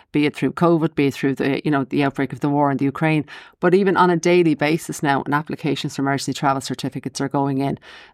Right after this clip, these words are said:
they are so careful, they make sure the documentation is correct and in order. I mean, and at the end of the day, this is really massive what we're doing.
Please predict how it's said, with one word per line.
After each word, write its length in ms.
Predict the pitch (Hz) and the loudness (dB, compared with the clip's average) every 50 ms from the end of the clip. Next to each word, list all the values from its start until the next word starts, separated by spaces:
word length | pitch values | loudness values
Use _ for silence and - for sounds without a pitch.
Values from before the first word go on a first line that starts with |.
| - | -6
they 140 | - 151 147 | -4 -2 0
are 100 | 143 147 | 0 0
so 220 | - - 160 170 190 | 0 0 2 2 2
careful, 480 | - 214 202 190 185 170 - 190 180 | 2 2 2 2 2 0 0 -2 -2
they 120 | 160 - 127 | -2 -2 -4
make 120 | 131 135 | -4 -4
sure 180 | - - 185 180 | -2 0 -2 0
the 80 | 175 | 0
documentation 720 | 160 185 165 160 - - 170 - - 165 156 151 - - - | 0 0 0 0 0 -4 -4 -2 -2 -2 -2 -2 -4 -4 -4
is 160 | 147 143 - | -6 -6 -6
correct 480 | - - - 156 160 156 156 - - - | -8 -6 -2 0 0 -2 -2 -4 -8 -6
and 100 | 147 139 | -4 -2
in 100 | 135 143 | 0 0
order. 280 | 151 151 147 139 - | 2 2 0 0 -2
I 60 | 143 139 | -2 0
mean, 160 | 156 160 165 | 0 2 2
and 120 | 175 180 | 4 4
at 120 | 185 175 - | 2 2 2
the 120 | 202 196 | 2 2
end 160 | 202 214 214 | 2 2 2
of 60 | 185 | 0
the 60 | 175 160 | -2 -2
day, 200 | 165 156 143 131 | 0 0 0 0
this 280 | - - 240 240 - | 0 0 0 0 0
is 180 | 220 190 180 165 | -2 -4 -4 -2
really 680 | 156 165 170 180 190 190 190 185 185 175 156 135 127 - - | 0 2 4 6 6 6 6 6 4 4 2 2 -2 -4 -8
massive 640 | - - 143 160 190 - - 214 - - 135 - - | -6 -4 -2 -2 0 -2 -2 -2 -4 -8 -8 -4 -4
what 120 | 143 139 139 | -4 -2 -2
we're 80 | 139 | -2
doing. 360 | 135 - 160 151 143 131 - | 0 0 0 0 0 -4 -6